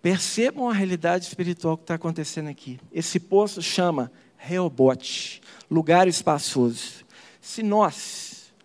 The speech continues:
estivéssemos no lugar dele, possivelmente a gente falaria assim: "Deus é maravilhoso. Eu enfrentei dois, duas questões de contenda e agora ele me deu um lugar espaçoso"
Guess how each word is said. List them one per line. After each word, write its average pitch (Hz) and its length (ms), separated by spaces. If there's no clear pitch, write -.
estivéssemos 170 840
no 156 100
lugar 139 300
dele, 139 480
possivelmente 180 600
a - 20
gente 165 220
falaria 147 340
assim: 127 340
"Deus 135 220
é 139 60
maravilhoso. 131 920
Eu 139 100
enfrentei 151 540
dois, 170 560
duas 180 180
questões 156 480
de 143 80
contenda 147 680
e 147 60
agora 147 380
ele 165 140
me 160 140
deu 156 160
um 151 80
lugar 135 580
espaçoso" - 1000